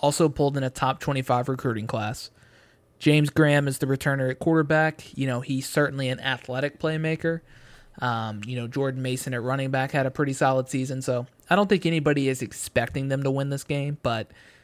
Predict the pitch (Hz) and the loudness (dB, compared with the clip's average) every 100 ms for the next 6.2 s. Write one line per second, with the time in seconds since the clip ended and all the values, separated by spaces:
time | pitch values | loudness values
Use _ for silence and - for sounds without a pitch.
0 | _ - 135 175 190 156 156 139 135 135 | _ -4 2 4 4 2 4 4 4 4
1 | - 139 - 202 240 214 - 160 160 - | 2 -8 0 0 0 -2 0 -2 -2 -4
2 | 147 131 - - 117 123 139 143 139 - | -6 -6 -8 -8 -8 -6 -4 -4 -4 -4
3 | 120 120 127 123 120 - - - - - | -8 -4 -2 -2 -2 -8 -14 -14 -12 -14
4 | _ _ _ _ _ _ _ _ _ _ | _ _ _ _ _ _ _ _ _ _
5 | _ _ _ - - 143 - 135 123 - | _ _ _ -14 -12 -8 -4 -4 -6 -10
6 | 90 | -12